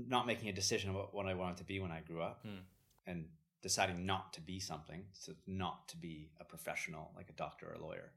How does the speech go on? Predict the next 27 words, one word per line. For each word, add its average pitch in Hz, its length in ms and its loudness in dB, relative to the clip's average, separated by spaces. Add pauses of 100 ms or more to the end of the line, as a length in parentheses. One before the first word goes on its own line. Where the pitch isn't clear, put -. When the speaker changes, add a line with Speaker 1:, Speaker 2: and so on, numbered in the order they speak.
(140)
Speaker 1:
and 82 100 -16
to 80 60 -8
do 82 180 -6
something 80 360 -6
else, 78 420 -4 (1120)
principally 92 760 0 (320)
fun-, 95 340 0
fueled, 120 540 2 (360)
not - 200 -6
funded, 78 280 -2 (140)
fueled 95 560 4 (720)
by 82 200 2
the 80 80 -2
World 85 200 -2
Wide 78 220 -4
Web 78 200 -4 (120)
or - 100 -12
by 76 200 -2 (200)
the 85 80 -6
world 80 220 -6
being 76 100 -6
connected. 82 440 -6 (200)
So 73 320 -8 (420)
writing 87 600 4
from 82 240 -6
a, 82 140 -8 (360)
uh, 78 240 -10